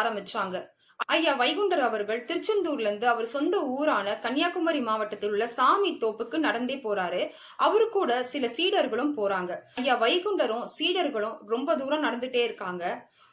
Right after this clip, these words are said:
ஒரு சில மணி நேரம் கழிச்சு ஐயா வைகுண்டருக்கு தண்ணி தாகம் எடுக்குது. அங்க ஒருத்தர் பதனி நீர் வித்துட்டு இருக்காரு.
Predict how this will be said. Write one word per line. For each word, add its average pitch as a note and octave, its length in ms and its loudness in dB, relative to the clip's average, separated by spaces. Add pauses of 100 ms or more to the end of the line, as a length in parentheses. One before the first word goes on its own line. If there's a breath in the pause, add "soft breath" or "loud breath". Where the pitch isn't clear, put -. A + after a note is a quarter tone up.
ஒரு D4+ 240 0
சில D4+ 220 0
மணி B3+ 220 0
நேரம் F#4+ 460 2
கழிச்சு A3 500 -2
ஐயா A3+ 400 2
வைகுண்டருக்கு B3 800 0
தண்ணி D4 320 0
தாகம் A#3 320 0
எடுக்குது. F#3 400 -6 (420)
அங்க F4 400 4
ஒருத்தர் B3 400 -4
பதனி E4 340 4
நீர் C4+ 280 0
வித்துட்டு G3+ 300 -4
இருக்காரு. F3+ 300 -4